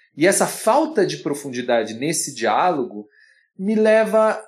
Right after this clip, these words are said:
talvez, a pensar, que vocês estão me pensa-, me levando a pensar isso também, uma falta de profundidade da discussão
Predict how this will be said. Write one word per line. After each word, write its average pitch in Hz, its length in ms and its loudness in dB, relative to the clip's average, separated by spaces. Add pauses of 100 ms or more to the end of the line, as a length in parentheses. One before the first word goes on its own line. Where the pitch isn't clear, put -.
(380)
talvez, 208 420 2
a 185 40 2
pensar, 160 600 0
que - 60 -16
vocês 143 280 -6
estão 127 160 -6
me 107 80 -20
pensa-, - 320 -10 (180)
me 104 120 -14
levando 107 420 -6
a 104 80 -4
pensar 92 320 -10
isso - 240 -14
também, 127 460 -6 (580)
uma 180 260 0
falta 233 520 -2
de 202 100 -6
profundidade 175 760 -2
da 180 180 0
discussão 180 1400 -2